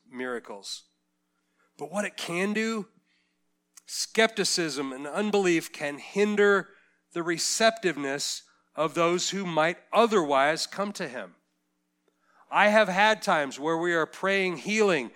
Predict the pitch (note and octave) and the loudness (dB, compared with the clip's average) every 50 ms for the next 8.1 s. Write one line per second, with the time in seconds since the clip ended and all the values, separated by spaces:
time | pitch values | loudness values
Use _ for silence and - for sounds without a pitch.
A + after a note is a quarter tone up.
0 | - - - _ - F#3 G3 F3+ E3+ - - G3 G3+ G3 G3 - E3 D#3 D3+ D#3 | -20 -20 -20 _ 0 2 2 2 2 0 -2 0 0 0 0 0 -2 -2 -2 -2
1 | E3+ G3 A3 G#3 F#3 G3 F3+ D#3 C#3 - - F3 D#3 D#3 D3 D3+ C3+ - - E3 | 2 2 2 4 4 2 2 2 0 -2 -4 -2 -2 -2 -2 -4 -4 -4 -4 -4
2 | D3+ D3 C#3+ C3+ C3 A2+ G#2+ - _ _ _ _ _ _ _ _ _ _ _ _ | -4 -2 -2 -2 -2 -2 -4 -8 _ _ _ _ _ _ _ _ _ _ _ _
3 | _ - C#3 - - - - A3+ A#3+ A3 - A3 G#3+ G3+ F#3+ F3 - - G3+ A3 | _ -14 -12 -12 -8 2 4 4 4 4 2 2 4 4 4 2 2 0 0 2
4 | A#3 A#3+ A#3 A3 F#3 F3 E3 D#3+ D3 E3 E3+ D3+ E3+ E3 - C#3+ D#3 D3 - - | 4 4 4 4 4 4 2 2 2 0 -2 -2 -4 -6 -6 -6 -8 -4 -2 -2
5 | - - B3 C4 B3+ G#3 F#3+ D#3+ C#3+ A#2+ G2+ - - _ _ _ _ _ _ _ | 0 2 2 2 2 2 2 0 0 -4 -6 -8 -14 _ _ _ _ _ _ _
6 | _ _ _ _ _ _ _ _ _ _ _ _ _ - - - - - G#3 A3 | _ _ _ _ _ _ _ _ _ _ _ _ _ -12 -8 -6 -2 0 0 2
7 | A3+ A#3 A3+ A3+ A3 G#3 G3+ G3+ G3 G3 - - - F3 D#3 D#3 D3 D3 C#3+ D3 | 2 2 2 2 0 0 0 0 0 0 -4 -6 -6 -4 -2 -2 0 0 -2 -4
8 | C#3+ | -6